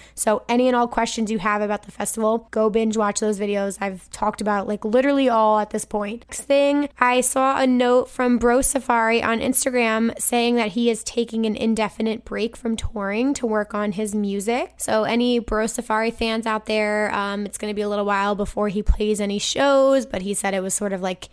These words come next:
the best thing for him to do right now, just to totally focus on music. Uh, there was also a post, a post from Noisia, uh, c-, that they're calling it quits at the end of twenty twenty. I'm gonna really quickly read that announcement. Yeah, so Noisia, this is the comment here. It's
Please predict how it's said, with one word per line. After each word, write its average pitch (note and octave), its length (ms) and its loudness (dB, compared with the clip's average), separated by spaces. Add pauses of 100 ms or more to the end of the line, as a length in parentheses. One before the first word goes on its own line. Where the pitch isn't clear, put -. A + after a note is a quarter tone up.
the G#3 80 -4
best F#3+ 220 -2
thing G3+ 160 -4
for F#3+ 100 -6
him G3+ 160 -2
to G3 80 0
do F#3 160 -2
right F#3 180 -2
now, F#3 160 -2
just F3+ 180 -6
to A3+ 60 -8
totally G3 280 -2
focus G3 380 -2
on G3 80 0
music. G#3+ 380 0
Uh, A3+ 160 2
there A3+ 80 2
was A#3 100 2
also B3+ 340 2
a C#4+ 60 0
post, - 440 -4 (100)
a A3+ 100 0
post A#3 380 2
from A3 340 2
Noisia, G#3+ 680 2 (100)
uh, G#3 420 2
c-, - 140 -10
that A#3 140 0
they're A3+ 140 2
calling A#3+ 580 2
it - 200 -2
quits C4 640 2
at G3+ 200 -4
the G#3 140 -6
end A3 180 0
of A3+ 80 -8
twenty A3+ 280 0
twenty. G#3+ 360 -2
I'm F#3+ 100 -4
gonna G#3 200 -2
really G#3 220 -2
quickly - 400 -2
read G3+ 200 -2
that F#3+ 120 -2
announcement. F#3+ 640 -4 (160)
Yeah, G#3+ 240 0
so G#3 240 -2
Noisia, A3 600 0
this G#3+ 240 -4
is A3+ 180 -4
the G3+ 560 -4
comment A3 480 0
here. F#3+ 380 -4
It's - 200 -6